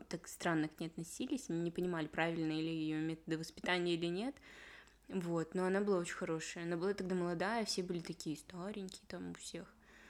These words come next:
Вот, невероятная. Очень она нам нравилась, и мы потом, типа, там к ней ходили после школы, ну, там уже в классе в шестом, в пятом, наверное.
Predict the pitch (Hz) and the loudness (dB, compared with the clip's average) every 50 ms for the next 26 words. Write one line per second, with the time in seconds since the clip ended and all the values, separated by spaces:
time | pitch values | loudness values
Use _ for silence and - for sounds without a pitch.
0 | - - - - - 180 170 175 170 165 165 165 165 - - - - - - - | -20 -20 -20 -6 -4 -2 -2 0 0 0 0 -2 -4 -8 -16 -20 -20 -20 -14 -8
1 | - 180 175 180 185 180 180 175 170 170 170 - 175 170 175 180 170 - _ _ | -6 -4 -2 -2 -2 0 0 -2 -2 -4 -6 -6 -8 -8 -8 -10 -14 -18 _ _
2 | - _ _ _ _ - - - 180 - - 185 185 185 180 180 180 180 180 180 | -20 _ _ _ _ -14 -12 -10 -10 -6 -4 -4 -2 -2 -2 -4 -4 -4 -4 -4
3 | 175 180 180 180 175 175 175 170 - - 180 180 180 170 175 - - 180 180 180 | -4 -4 -4 -4 -4 -6 -6 -6 -4 -2 -2 -2 -2 -2 -4 -6 -4 -2 -2 -2
4 | 175 - - - - - 170 - 170 165 165 160 - - 175 165 170 - 180 170 | -4 -6 -8 -12 -8 -8 -8 -6 -6 -6 -6 -6 -6 -4 -4 -4 -4 -4 -4 -4
5 | 160 160 165 170 170 180 190 185 180 180 175 175 - - - - - - _ - | -4 -4 -4 -2 -2 0 0 0 0 -2 -2 -6 -10 -18 -20 -20 -20 -20 _ -6
6 | 185 170 - - 175 - - - - - 175 165 170 180 185 185 185 185 165 156 | -6 -4 0 0 0 0 0 -4 -6 -4 -2 0 2 2 2 2 2 2 2 2
7 | 175 175 160 160 160 160 156 156 151 - 170 156 156 - - - - - - - | 2 4 4 4 4 4 2 0 0 0 0 0 0 -2 -4 -4 -4 -2 0 -2
8 | - - - 170 160 165 175 175 - - - - 147 151 165 - 175 165 165 170 | -2 2 4 4 4 6 4 2 -2 -4 0 0 2 2 2 0 0 0 0 0
9 | 165 160 160 160 - - 170 160 160 | 0 0 0 -2 -2 -6 -6 -8 -8